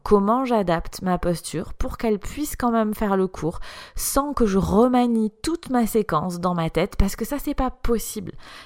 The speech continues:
Tu ne peux pas remanier toutes tes séquences, enfin, ou même une séquence dans ta tête en fonction des problèmes de Pierre, de Paul et de Jacques. C'est, c'est techniquement pas possible. C'est,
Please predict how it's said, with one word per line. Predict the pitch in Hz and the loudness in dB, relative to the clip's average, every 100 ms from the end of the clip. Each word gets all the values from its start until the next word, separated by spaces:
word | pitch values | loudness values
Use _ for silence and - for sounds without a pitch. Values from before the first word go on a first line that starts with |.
| - | -14
Tu | - 202 | -2 0
ne | |
peux | 190 185 185 | 0 2 2
pas | 180 180 214 | 4 4 4
remanier | 196 180 156 165 208 226 - | 2 0 0 0 0 -2 -6
toutes | 277 - - | -10 -10 0
tes | 208 | 2
séquences, | 190 190 - 190 196 - | 2 0 0 0 0 -2
enfin, | 147 - - | -4 -6 -8
ou | 165 | -2
même | 175 180 | -2 0
une | 233 240 | 0 0
séquence | - 208 214 233 196 | 0 -2 0 -2 0
dans | 180 | -2
ta | 175 165 | 0 0
tête | 190 226 - 226 | 0 -2 -2 0
en | 214 | 0
fonction | 208 196 185 - 185 233 - | 0 -4 -6 -4 -4 -4 -6
des | 170 165 165 | -4 -2 -2
problèmes | - 170 165 175 226 - - - 175 | 0 2 4 4 0 -6 -16 -12 -8
de | |
Pierre, | 165 - 202 220 | -4 2 2 2
de | 175 | 0
Paul | - 190 208 | 0 0 0
et | |
de | 160 185 | 0 -2
Jacques. | 185 - - | -2 -4 -6
C'est, | - - 143 | -12 -10 -10
c'est | 123 - 147 - | -10 -12 -16 -4
techniquement | 196 - 190 175 190 185 | -4 -2 -2 -2 0 -2
pas | 185 202 | 2 2
possible. | 202 160 170 - 233 269 185 - - - - - | 2 -2 -2 -2 -6 -2 -2 -4 -12 -16 -20 -18
C'est, | - 156 151 156 | -4 -2 0 -2